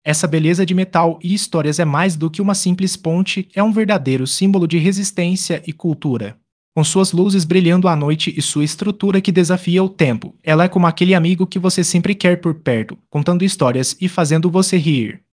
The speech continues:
Então, da próxima vez que você estiver por Florianópolis, não se esqueça de dar uma passada por lá. E lembre-se, a ponte pode até não falar,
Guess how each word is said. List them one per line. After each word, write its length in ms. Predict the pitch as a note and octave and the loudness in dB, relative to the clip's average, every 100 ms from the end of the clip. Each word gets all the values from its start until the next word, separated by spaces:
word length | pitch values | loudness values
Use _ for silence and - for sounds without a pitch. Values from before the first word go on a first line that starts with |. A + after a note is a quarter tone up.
| _ _ | _ _
Então, 400 | C#3 - B2+ A2 - | -6 -2 -2 -4 -6
da 140 | C3+ | -4
próxima 420 | - F#3 A3+ G#3+ | 0 0 2 0
vez 240 | D#3 F3+ - | 2 0 -2
que 80 | |
você 240 | F#3+ F#3+ G#3+ | -2 0 0
estiver 320 | F#3+ F3+ F#3 | -2 0 0
por 160 | F#3 F#3 | 0 -2
Florianópolis, 920 | - F#3 G#3 F#3+ E3+ F3 C3 - - | 0 2 2 2 0 -2 -6 -8 -8
não 160 | D3 F#3 | -2 0
se 140 | G3 | 0
esqueça 360 | G3+ - G#3 A3+ | -2 -2 -2 -2
de 120 | F#3+ | 0
dar 180 | D#3+ E3 | 2 2
uma 160 | F3+ | 2
passada 460 | F3+ F3 - D#3+ E3 | 0 -2 0 -2 -2
por 180 | D#3+ C#3 | -2 -2
lá. 320 | C3 A2 G#2+ _ _ _ | 0 -2 -6 _ _ _
E 80 | F3 | -2
lembre-se, 680 | F#3 G#3 F#3+ F3+ D3+ A#2+ - _ | 0 2 2 0 -4 -8 -10 _
a 100 | D3+ | -6
ponte 300 | - F3+ F3+ | -2 -2 -4
pode 320 | - F3+ F#3 | -2 0 2
até 180 | F3+ E3 | 0 0
não 160 | F3 G3+ | 0 0
falar, 520 | G3+ D#3 B2+ A2+ | 2 2 0 -2